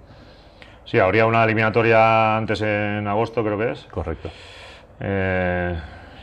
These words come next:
Speaker 1: y, eh, esa opción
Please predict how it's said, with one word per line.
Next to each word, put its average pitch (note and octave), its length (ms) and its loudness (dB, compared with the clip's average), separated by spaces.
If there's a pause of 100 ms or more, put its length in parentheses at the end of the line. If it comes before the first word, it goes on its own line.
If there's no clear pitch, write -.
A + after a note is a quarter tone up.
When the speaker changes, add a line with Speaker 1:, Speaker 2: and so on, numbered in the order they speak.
(200)
Speaker 1:
y, G2+ 120 -8
eh, F#2 440 0
esa G2+ 420 6
opción G#2 1040 0